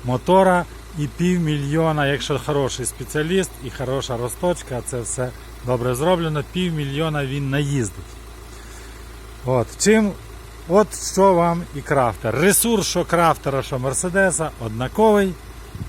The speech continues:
Тільки от таке, що можна там ремонтувати, тут ремонтувати, а там просто міняти мотори, якщо ви його знайдете нормально. Так що, бо тут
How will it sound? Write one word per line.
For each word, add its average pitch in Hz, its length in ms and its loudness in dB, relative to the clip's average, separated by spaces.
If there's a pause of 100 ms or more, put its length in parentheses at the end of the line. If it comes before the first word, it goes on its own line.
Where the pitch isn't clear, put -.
(140)
Тільки 180 240 -2
от 156 120 2 (120)
таке, 143 320 -2
що 127 160 -6
можна 135 260 0
там 131 240 -2
ремонтувати, 165 760 -4 (1800)
тут 208 200 6
ремонтувати, 156 840 2 (100)
а 135 100 -2
там 156 380 2 (580)
просто 147 280 0
міняти 131 440 -2
мотори, 113 400 -4
якщо 110 260 -8
ви 123 140 -2
його 120 140 -2
знайдете 117 460 -4
нормально. 107 460 -6 (840)
Так 139 180 2
що, 127 100 -6
бо 170 260 6 (280)
тут 247 220 6